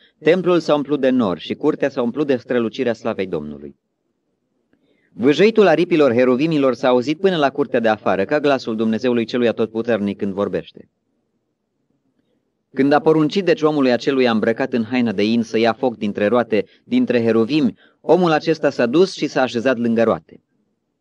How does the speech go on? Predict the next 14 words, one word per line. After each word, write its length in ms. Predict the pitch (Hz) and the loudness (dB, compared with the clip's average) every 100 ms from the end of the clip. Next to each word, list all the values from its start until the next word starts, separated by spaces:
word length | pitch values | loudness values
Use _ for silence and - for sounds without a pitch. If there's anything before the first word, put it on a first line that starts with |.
| _ _ _ _ _ | _ _ _ _ _
Atunci 360 | - 113 180 156 | -6 -2 0 0
un 120 | 147 | 2
heruvim 500 | 147 151 147 208 170 | 4 4 4 2 2
a 120 | 135 | 0
întins 420 | 147 147 175 170 - | 0 0 -2 -4 -4
mâna 260 | 165 165 | -2 0
între 240 | 147 127 120 | 0 0 2
heruvimi 480 | 120 113 135 160 139 _ | 2 2 0 -2 -4 _
spre 260 | - - 139 | -18 0 0
focul 380 | 139 190 190 170 | 2 0 2 0
care 200 | 160 143 | 2 2
era 160 | 143 | 0
între 240 | 143 131 123 | 0 -2 0
heruvimi. 500 | 117 113 98 80 | 0 0 -2 -10